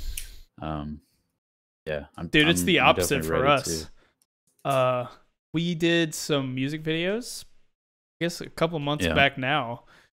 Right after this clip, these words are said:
Speaker 2: and, like, I hadn't seen the dudes in a year, any of 'em. We barely talk.
Speaker 1: Oh, wow.
Speaker 2: Yeah, it's so weird. Um, so, like, if we, if we got together for something like that, it would be like, "Dude, how have you been, man?" Like, <laughs> it's just like seeing someone from high school. It's, like, super weird.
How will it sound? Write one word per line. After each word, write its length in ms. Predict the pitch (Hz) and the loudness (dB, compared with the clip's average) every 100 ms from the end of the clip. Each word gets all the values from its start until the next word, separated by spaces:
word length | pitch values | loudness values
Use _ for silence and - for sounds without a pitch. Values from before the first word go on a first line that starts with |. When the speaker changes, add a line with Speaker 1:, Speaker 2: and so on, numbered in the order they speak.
| _ _ - | _ _ -6
Speaker 2:
and, 160 | 147 143 | -4 0
like, 220 | 131 139 | 0 2
I 100 | 143 | 2
hadn't 220 | 170 196 | 2 0
seen 220 | 139 160 147 | -2 -2 -2
the 60 | |
dudes 240 | 135 139 139 | -2 -2 -2
in 80 | 127 | -6
a 40 | |
year, 360 | 120 123 123 - - _ - | -8 -8 -8 -10 -20 _ -4
any 200 | 151 143 | -2 0
of 100 | 127 | -4
'em. 160 | 123 131 - - _ _ 151 | -8 -14 -16 -18 _ _ 2
We 80 | |
barely 300 | 139 143 151 | 8 10 8
talk. 340 | 151 139 135 - | 6 4 4 4
Speaker 1:
Oh, 120 | 87 | 2
wow. 340 | 80 80 80 - | 2 0 -2 0
Speaker 2:
Yeah, 180 | 135 131 | 0 0
it's 100 | - | -2
so 340 | - 175 160 | 2 6 6
weird. 360 | 143 135 127 127 - - _ _ _ _ _ _ 127 | 6 0 -2 -8 -20 -20 _ _ _ _ _ _ 0
Um, 380 | 127 127 123 123 - - | 2 0 -4 -12 -18 -4
so, 160 | - 151 | 4 6
like, 160 | 139 135 | 4 2
if 120 | 135 | 0
we, 440 | 147 147 143 143 | 4 4 4 2
if 140 | 139 139 | -2 -2
we 80 | 147 | 2
got 180 | 143 | 2
together 320 | - 143 135 131 | 2 2 2 0
for 140 | 135 | -4
something 240 | 139 135 | -4 -4
like 220 | 131 127 139 | -4 -4 -2
that, 240 | 127 120 | -2 0
it 60 | 143 | 0
would 140 | 143 | 0
be 120 | 143 | 0
like, 360 | 139 123 - - - _ _ - | -2 -4 -10 -20 -20 _ _ 4
"Dude, 400 | 202 349 135 - _ - _ _ - | 8 8 6 0 _ -20 _ _ 0
how 140 | 269 | 2
have 100 | 339 | 6
you 140 | 247 180 | 8 8
been, 460 | - 185 349 247 | 12 12 12 8
man?" 260 | 175 214 214 | 10 10 12
Like, 220 | 185 185 | 10 12
<laughs> 0 | |
it's 220 | 277 214 | 12 10
just 160 | 254 240 | 8 12
like 180 | 208 170 | 12 12
seeing 260 | 214 202 | 8 8
someone 220 | 185 190 160 | 8 4 6
from 180 | 151 | 4
high 220 | 139 151 185 | 10 12 12
school. 420 | - 147 131 131 | 8 4 4 2
It's, 140 | - | 0
like, 120 | 143 - | -2 -2
super 360 | - 185 156 | -2 0 0
weird. 440 | 139 156 143 139 | 2 2 2 -2